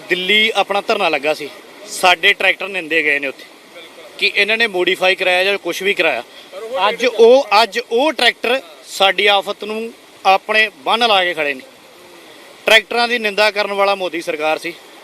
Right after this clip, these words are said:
ਚਲੋ, ਆਪਾਂ ਕਿਸੇ ਵੀ ਸਰਕਾਰ ਨੂੰ ਆਪਾਂ ਇਹ ਚੀਜ਼ ਨਹੀਂ ਕਹਿੰਦੇ, ਜਿਹੜੀ ਆਫਤ 'ਚ ਆਪਾਂ ਆਏ ਆ ਉੱਥੇ ਇਨਸਾਨੀਅਤ ਦੇ ਤੌਰ ਤੇ ਰਹਿਣਾ ਪੈਣਾ।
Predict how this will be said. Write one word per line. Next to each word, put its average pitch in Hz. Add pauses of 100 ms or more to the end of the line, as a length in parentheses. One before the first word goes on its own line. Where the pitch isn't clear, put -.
(220)
ਚਲੋ, 190
ਆਪਾਂ 185
ਕਿਸੇ 180
ਵੀ 190
ਸਰਕਾਰ 160
ਨੂੰ 165
ਆਪਾਂ 175
ਇਹ 190
ਚੀਜ਼ 175
ਨਹੀਂ 175
ਕਹਿੰਦੇ, 170
ਜਿਹੜੀ 185
ਆਫਤ 175
'ਚ 180
ਆਪਾਂ 175
ਆਏ 170
ਆ 190
ਉੱਥੇ 196
ਇਨਸਾਨੀਅਤ 170
ਦੇ 151
ਤੌਰ 147
ਤੇ 147
ਰਹਿਣਾ 151
ਪੈਣਾ। 123